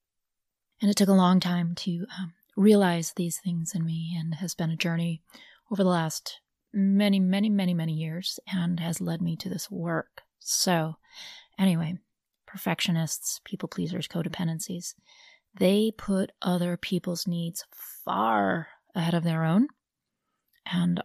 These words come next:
oftentimes to their very own detriment. They give and give and give and give and give and give until there is absolutely nothing left to give. And then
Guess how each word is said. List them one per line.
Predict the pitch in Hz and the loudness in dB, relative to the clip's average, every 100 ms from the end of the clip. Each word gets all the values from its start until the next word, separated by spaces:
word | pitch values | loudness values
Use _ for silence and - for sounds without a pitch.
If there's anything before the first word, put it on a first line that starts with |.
| - | -2
oftentimes | 180 190 208 190 - 175 170 170 - | -4 -2 -2 -2 -2 -4 -4 -6 -8
to | - 180 | -6 -4
their | 180 170 | -4 -6
very | 165 175 175 175 180 | -4 -4 -2 -4 -4
own | - 170 165 | 0 0 0
detriment. | 165 160 - 160 165 - _ _ _ _ _ _ _ _ - | -2 -4 -2 -2 -4 -8 _ _ _ _ _ _ _ _ -4
They | 165 | 0
give | 196 190 190 190 180 - _ - | 4 6 6 2 -2 -10 _ -8
and | 170 | 2
give | 208 226 214 208 202 - | 6 6 6 4 0 -4
and | 170 165 | -4 2
give | 214 202 | 4 4
and | 202 175 | 4 4
give | 185 | 4
and | 190 170 | 2 2
give | 185 175 | 2 2
and | 170 165 | 0 -4
give | - 175 165 160 - _ - _ - | -4 -2 -2 -4 -12 _ -20 _ -6
until | 180 175 180 170 | -4 -4 -4 -4
there | 175 165 | -4 -2
is | 165 160 - | -4 -6 -8
absolutely | - 175 - 185 175 180 180 170 | -4 -4 -2 -2 -2 0 0 0
nothing | 170 165 170 160 175 170 190 | 0 0 -2 -2 -2 -2 -4
left | - 170 160 - - _ | -4 -4 -6 -12 -18 _
to | - | -10
give. | 160 160 - - _ _ _ _ _ _ _ _ _ | -6 -6 -6 -14 _ _ _ _ _ _ _ _ _
And | - 190 185 | 2 4 4
then | 175 170 185 | 4 2 0